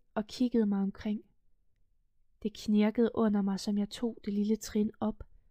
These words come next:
Jeg nåede at få øje på en tæppebeklædt sofa, før noget kastede sig hen over mig, og jeg blev presset ind imod en reol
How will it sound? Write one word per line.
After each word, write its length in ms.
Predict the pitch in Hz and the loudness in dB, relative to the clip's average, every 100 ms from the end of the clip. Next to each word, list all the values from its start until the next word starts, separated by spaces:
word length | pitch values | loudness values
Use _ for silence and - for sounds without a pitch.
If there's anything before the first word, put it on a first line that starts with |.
| _ _ _ _ _ _ - | _ _ _ _ _ _ 4
Jeg 100 | 240 | 6
nåede 280 | 226 240 262 | 8 8 6
at 60 | 247 | 4
få 100 | - | 2
øje 300 | 214 220 247 | 6 6 6
på 160 | 240 | 4
en 120 | 226 | 2
tæppebeklædt 760 | 208 - 254 240 214 - 208 208 | 0 0 2 2 0 0 0 0
sofa, 440 | - 214 220 226 214 - | 0 0 0 -2 -8 0
før 220 | 247 226 | 4 6
noget 400 | 208 214 226 233 | 6 6 6 4
kastede 400 | 254 247 - 214 | 2 0 0 0
sig 140 | 214 | 0
hen 240 | 196 220 208 | 0 2 2
over 200 | 196 190 | 0 -2
mig, 140 | 190 - | -4 -2
og 80 | 214 | 0
jeg 80 | 208 | 2
blev 120 | 214 | 2
presset 480 | - 247 240 - - | 0 -2 -2 -2 0
ind 180 | 226 214 | 2 2
imod 280 | 214 226 | 4 4
en 160 | 214 208 | 4 2
reol 360 | 208 220 208 | 2 4 2